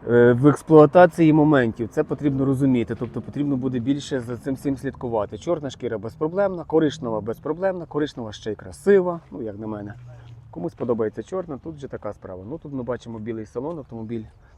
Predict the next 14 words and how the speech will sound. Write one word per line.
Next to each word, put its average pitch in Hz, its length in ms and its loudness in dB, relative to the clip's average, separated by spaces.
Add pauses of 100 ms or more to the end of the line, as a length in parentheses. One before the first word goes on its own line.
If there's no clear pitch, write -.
(220)
п'ятнадцятого 107 720 -8
року, 156 340 -4
вісімнадцять 113 560 -12
п'ятсот 101 380 -14
вартість. 101 600 -12 (1700)
Audi 101 360 -8 (120)
Q 117 120 -10
п'ять, 151 240 -6
бензин, 113 540 -10
два 104 240 -10
і 101 120 -10
нуль, 131 260 -8 (280)
автомат 110 460 -10 (120)
Premium 127 420 -6